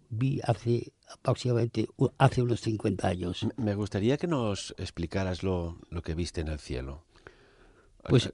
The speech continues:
Speaker 2: ¿Sobre qué década,
Speaker 1: sencillamente
Speaker 2: sobre, sobre qué década nos estaríamos remontando?
Speaker 1: Bien, nos estamos remontando sobre los años cincuenta y ocho, cincuenta y nueve aproximadamente. Ya no
Speaker 2: Ujú.
Speaker 1: recuerdo bien exactamente, pero
Speaker 2: ¿En,
Speaker 1: sobre esta zona.
Speaker 2: en, eh, ¿en dónde?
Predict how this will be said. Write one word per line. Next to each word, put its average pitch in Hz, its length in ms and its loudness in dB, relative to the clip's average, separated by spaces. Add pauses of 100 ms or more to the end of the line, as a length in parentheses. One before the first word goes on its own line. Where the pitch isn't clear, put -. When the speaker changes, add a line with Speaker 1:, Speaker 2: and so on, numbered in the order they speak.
Speaker 2:
¿Sobre 135 280 6
qué 165 120 10
década, 190 340 10
Speaker 1:
sencillamente 196 160 10
Speaker 2:
sobre, 135 280 4
sobre 139 300 2
qué 165 100 2
década 151 340 2
nos 131 200 2
estaríamos 123 400 2
remontando? 92 500 0
Speaker 1:
Bien, 156 180 12
nos 135 120 10
estamos 180 260 8
remontando 185 460 8
sobre 156 240 6
los 147 160 8
años 165 220 10
cincuenta 139 600 8
y 139 140 8
ocho, 170 320 6
cincuenta 127 460 4
y 110 100 8
nueve 110 360 6
aproximadamente. 95 760 -2
Ya 101 120 4
no 110 100 4
Speaker 2:
Ujú. 90 80 2
Speaker 1:
recuerdo 95 320 -2
bien 92 320 0
exactamente, 127 500 -2
pero 127 140 4
Speaker 2:
¿En, 131 60 2
Speaker 1:
sobre 131 180 2
esta 117 200 0
zona. 87 320 -6
Speaker 2:
en, - 120 4 (640)
eh, 107 300 0
¿en 123 140 0
dónde? 85 380 2